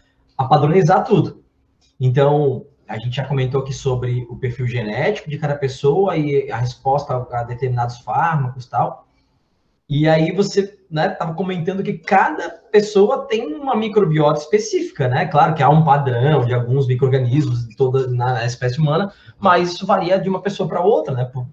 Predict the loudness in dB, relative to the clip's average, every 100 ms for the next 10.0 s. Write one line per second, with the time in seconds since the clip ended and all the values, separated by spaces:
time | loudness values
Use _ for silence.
0 | _ _ _ -4 0 2 4 2 2 -4
1 | -8 -18 _ _ _ -10 -10 -12 _ _
2 | -4 -2 -2 -4 -6 -8 -4 -4 -2 -4
3 | -4 -4 -4 -6 -8 -12 _ -20 -20 _
4 | _ _ -10 0 0 -2 -10 -8 -4 0
5 | 0 0 -2 -2 -2 -4 -4 -2 0 -2
6 | 0 -2 -2 -4 -4 -4 -6 -6 -4 -4
7 | -4 -6 -14 _ _ _ _ -2 0 2
8 | 2 0 0 2 2 2 0 0 -4 -4
9 | 0 2 2 2 2 2 0 0 -4 -8